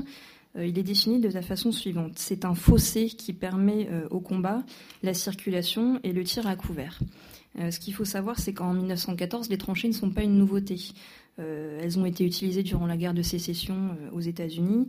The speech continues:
euh, également pendant la, la guerre russo-japonaise de mille neuf cent quatre mille neuf cent cinq. Mais, euh,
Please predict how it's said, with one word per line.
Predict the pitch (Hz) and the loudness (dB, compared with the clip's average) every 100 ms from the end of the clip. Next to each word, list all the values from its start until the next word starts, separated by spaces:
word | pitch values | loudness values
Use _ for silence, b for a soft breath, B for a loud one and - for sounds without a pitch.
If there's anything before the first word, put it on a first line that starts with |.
| B B B - | B B B -6
euh, | 170 160 151 143 | -4 -4 -6 -6
également | 170 170 175 185 214 | -4 -2 0 2 0
pendant | 226 175 175 185 | 0 -2 0 0
la, | 175 165 156 | -2 -4 -4
la | 170 | -2
guerre | 175 202 | 2 4
russo-japonaise | 196 - 180 170 180 214 220 | 4 4 2 4 6 4 2
de | 180 | 2
mille | 175 | 2
neuf | 180 | 2
cent | - 180 | 0 0
quatre | 214 202 | 0 -2
mille | 180 | -2
neuf | 175 | -4
cent | 175 | -6
cinq. | 175 - - - B B B B B 185 | -8 -10 -14 -18 B B B B B -2
Mais, | 190 220 254 - | 0 0 0 -2
euh, | 175 165 | -2 -2